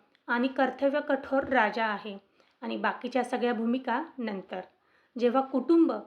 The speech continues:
आणि राष्ट्र यांच्यात निर्णय घेण्याचा प्रश्न येतो, तेव्हा कुटुंबाच्या स्वार्थाचा त्याग करून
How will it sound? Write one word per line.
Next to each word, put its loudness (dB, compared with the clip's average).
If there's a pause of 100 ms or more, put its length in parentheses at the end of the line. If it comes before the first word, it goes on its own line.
(220)
आणि 0
राष्ट्र -2 (360)
यांच्यात -2
निर्णय 2
घेण्याचा 2
प्रश्न -2
येतो, -2 (500)
तेव्हा 2 (340)
कुटुंबाच्या -2
स्वार्थाचा -2
त्याग -4
करून 0